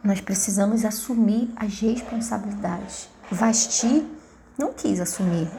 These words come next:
Ela, acredito que ela até podia ter os motivos dela, né? "Ah, não quero ser exposta,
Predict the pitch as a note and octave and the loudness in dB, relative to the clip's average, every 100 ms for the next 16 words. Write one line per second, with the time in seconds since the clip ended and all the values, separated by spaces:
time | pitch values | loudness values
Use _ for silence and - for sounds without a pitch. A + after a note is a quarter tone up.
0 | - - - _ - - - - - - | -14 -20 -20 _ -20 -20 -18 -18 -16 -14
1 | - - - - - - - - F3+ F3+ | -12 -10 -8 -8 -10 -14 -18 2 6 6
2 | F#3 G3 G3 F#3 F3+ - - - D4+ F4+ | 4 2 2 2 0 -2 -4 -2 -2 -2
3 | D#4 - B3+ C4 B3 A#3+ - - - - | -4 0 2 4 2 -2 -14 -20 -20 -20
4 | - - - - - - - A#3+ D4 D4+ | -16 -16 -16 -18 -20 -20 -6 0 0 2
5 | C#4+ D4+ D4+ C#4 D4+ C#4 C4+ C4+ - C#4 | 2 2 2 2 2 2 -4 -4 -2 -2
6 | A#3+ G3 E3+ D#3+ F3 F3+ - - - A#3+ | 0 -2 -4 -4 -6 -8 -12 -12 -6 -2
7 | A#3+ F#3+ F#3 F#3+ B3 B3+ G#3 - G3+ - | 0 2 0 0 -2 -2 -2 -2 -2 -4
8 | - F#3+ F3+ A3+ A3+ - - | -4 0 0 0 -4 -6 -8